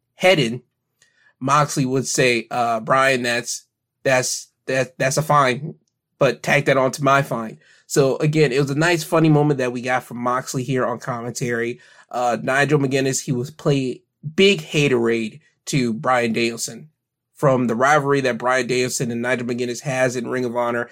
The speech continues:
it carries over into A E W with Nigel McGuinness on commentary and with the supposed, uh, I'm not sure if this was mentioned or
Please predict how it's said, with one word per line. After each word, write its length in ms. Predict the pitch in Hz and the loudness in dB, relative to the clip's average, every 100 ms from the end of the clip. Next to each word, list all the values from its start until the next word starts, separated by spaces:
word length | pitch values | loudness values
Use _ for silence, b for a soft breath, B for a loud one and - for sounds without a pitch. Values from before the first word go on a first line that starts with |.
| B B | B B
it 120 | 131 | -8
carries 400 | - 147 147 143 | -2 2 2 2
over 240 | 151 139 127 | 2 2 0
into 380 | - 147 156 - | -4 -4 -4 -6
A 60 | 139 | -6
E 220 | 127 127 | -6 -4
W 280 | 127 120 120 | -4 -6 -2
with 220 | 135 127 | 0 0
Nigel 280 | 127 123 117 | 0 -2 -4
McGuinness 340 | 113 117 113 - | -6 -6 -8 -6
on 220 | 143 147 | 0 0
commentary 760 | 135 135 127 127 - 123 123 - 127 | 0 -2 -2 -4 -4 -2 -4 -6 -6
and 160 | 123 | -4
with 260 | 123 120 _ | -4 -6 _
the 280 | 123 113 - b b b | -10 -10 -14 b b b
supposed, 800 | - - 165 170 156 135 123 - _ _ _ _ _ _ _ _ _ _ _ | -4 0 2 4 4 2 -2 -4 _ _ _ _ _ _ _ _ _ _ _
uh, 480 | 123 120 120 110 - _ _ _ _ _ _ _ _ | 0 0 0 -4 -8 _ _ _ _ _ _ _ _
I'm 140 | 156 | 4
not 140 | 156 143 | 4 4
sure 240 | - 139 | 2 0
if 80 | 123 | 0
this 240 | 135 131 | -2 -2
was 340 | 131 131 139 123 | 0 2 2 0
mentioned 540 | 123 143 156 156 156 | -2 0 0 0 -2
or 340 | - 117 113 | -4 -6 -6